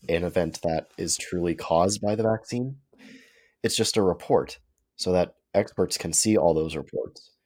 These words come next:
keep track of them, and notice any trends. So if they're getting a large increase in reports of, say,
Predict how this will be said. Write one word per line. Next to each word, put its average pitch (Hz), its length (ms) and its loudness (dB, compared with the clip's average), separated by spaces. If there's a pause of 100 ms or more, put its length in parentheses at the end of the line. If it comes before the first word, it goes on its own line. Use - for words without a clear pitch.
(380)
keep - 160 -14
track 110 340 -2
of 87 120 -6
them, - 260 -8 (480)
and 90 140 0
notice 90 520 2 (100)
any 98 160 -4
trends. - 680 -6 (440)
So 80 420 -2 (720)
if 92 100 -10
they're 92 120 2
getting 92 220 4
a 82 80 4
large 80 500 2
increase 92 560 -4
in 80 140 -6
reports 80 540 -2
of, 78 300 -2 (640)
say, 78 480 -2